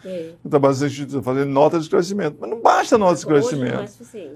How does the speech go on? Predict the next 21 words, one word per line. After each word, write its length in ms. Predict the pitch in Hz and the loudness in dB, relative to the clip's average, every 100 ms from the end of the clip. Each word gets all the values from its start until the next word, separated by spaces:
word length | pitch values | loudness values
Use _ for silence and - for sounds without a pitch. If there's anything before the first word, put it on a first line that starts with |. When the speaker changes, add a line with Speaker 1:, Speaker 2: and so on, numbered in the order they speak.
| - | -4
Speaker 2:
É, 120 | 494 | -2
nota 160 | - 202 | 2 2
de 60 | |
esclarecimento 540 | 196 196 185 190 180 196 | 2 0 0 -4 -4 -4
pra 120 | 185 | -2
ver 140 | 180 | -2
se 120 | 202 196 | -4 -4
o 40 | |
jornal 360 | 160 160 175 190 | -4 -2 0 0
publica, 420 | 185 143 196 190 | -2 -4 -4 -2
não 80 | 175 | -4
sei 100 | 180 | -6
o 160 | 190 | -8
quê. 100 | 190 - | -10 -10
Quem 120 | 254 | -4
vai 140 | 233 | -2
ler 280 | 202 185 214 | 2 6 6
esse 160 | 196 - | 6 -2
tipo 160 | 214 | -10
de 120 | 175 160 | -4 -2
coisa? 440 | 180 - 190 123 | 0 0 0 -4